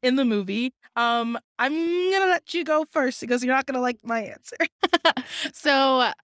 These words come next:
Speaker 2: as you can probably guess, everyone listening, I did not enjoy a lot of these characters, so I'm just gonna go with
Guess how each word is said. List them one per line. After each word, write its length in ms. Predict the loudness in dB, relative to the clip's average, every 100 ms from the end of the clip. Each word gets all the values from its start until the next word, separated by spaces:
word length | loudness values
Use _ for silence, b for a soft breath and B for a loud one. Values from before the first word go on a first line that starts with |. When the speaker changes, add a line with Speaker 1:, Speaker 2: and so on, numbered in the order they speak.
| _ _
Speaker 2:
as 280 | 4 4 4
you 120 | 0
can 180 | 2 0
probably 320 | 0 -4 -4
guess, 300 | -2 -2 -2
everyone 340 | -8 -6 -6 -6
listening, 540 | -8 -8 -6 -4 -6 -6
I 580 | -2 0 0 0 -2 -4
did 120 | -4
not 180 | -2 -2
enjoy 340 | -4 0 0
a 20 | 0
lot 140 | -2
of 60 | -4
these 160 | -6
characters, 480 | -2 -2 -4 -8 -4
so 80 | 0
I'm 120 | 0
just 140 | 0 0
gonna 160 | 2
go 140 | 4 4
with 160 | 4